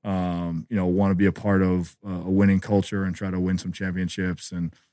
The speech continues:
um, I think I can do that in Milwaukee. And, you know, I get to play alongside some great players, but great people too. You know, you talk about Giannis, Chris,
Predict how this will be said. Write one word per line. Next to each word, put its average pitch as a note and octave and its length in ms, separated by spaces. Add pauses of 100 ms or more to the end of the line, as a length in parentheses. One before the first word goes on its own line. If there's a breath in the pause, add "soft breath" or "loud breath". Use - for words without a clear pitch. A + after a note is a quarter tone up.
(140)
um, E2 540
I G2 80
think F#2 140
I F2+ 40
can F2+ 80
do F#2+ 120
that F#2 80
in F2 80
Milwaukee. A2+ 520
And, F2+ 180
you F#2 80
know, F#2 80
I F#2 80
get F#2 120
to - 80
play G2 160
alongside F#2 600
some F#2 120
great F#2 240
players, F2+ 520
but F#2 180 (140)
great F2 260
people F2+ 360
too. F2+ 300
You E2+ 80
know, F2 60
you F2 80
talk F#2+ 120
about F2+ 160
Giannis, F#2 420
Chris, F2+ 420